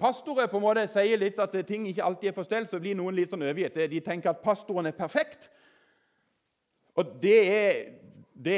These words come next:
er jeg ikke. De som har begynt å kjenne meg ganske godt etter disse fire årene i verden, vet bare det at nei, han, han,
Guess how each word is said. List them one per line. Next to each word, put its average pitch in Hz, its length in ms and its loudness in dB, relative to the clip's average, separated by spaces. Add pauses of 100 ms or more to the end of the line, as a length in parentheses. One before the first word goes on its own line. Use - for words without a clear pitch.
(140)
er 415 140 0
jeg 143 120 -2
ikke. 123 160 -12 (1040)
De 226 140 2
som 254 80 -8
har 247 80 -2
begynt 247 160 -2
å 233 80 -6
kjenne 220 180 0
meg 226 120 0
ganske 196 220 2
godt 254 200 4
etter 214 140 0
disse 196 220 -2
fire 202 200 -4
årene 202 280 4
i 180 40 0
verden, 208 380 0
vet 196 200 2
bare 180 180 6
det 180 120 6
at 180 160 4
nei, 175 160 2
han, 196 160 -2
han, 196 180 2